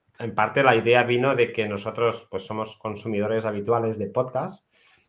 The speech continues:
y hay algunos de agricultura regenerativa, pero todos en, la mayoría, si no todos, mm, todos igual no, eh, pero la mayoría en, en, en inglés y están muy bien. Pero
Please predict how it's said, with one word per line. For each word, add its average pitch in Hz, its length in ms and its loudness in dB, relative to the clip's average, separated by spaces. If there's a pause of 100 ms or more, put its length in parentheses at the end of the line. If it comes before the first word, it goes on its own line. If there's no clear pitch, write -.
(480)
y 123 100 -4
hay 117 120 4
algunos 120 380 4
de 143 60 6
agricultura 127 460 4
regenerativa, 123 640 2
pero 117 460 2
todos 120 300 0
en, 104 580 -4 (220)
la 110 140 -6
mayoría, 110 640 0
si - 220 -8
no 110 160 0
todos, 147 640 2 (240)
mm, 104 480 -14
todos 101 260 -4
igual 107 240 4
no, 165 100 6
eh, 180 200 -2
pero 107 280 4
la 104 100 0
mayoría 110 460 2
en, 117 200 0
en, 104 280 -4
en 110 140 -4
inglés 131 580 0 (440)
y 101 100 -6
están 120 320 0
muy 127 160 4
bien. 156 400 4 (560)
Pero 131 240 2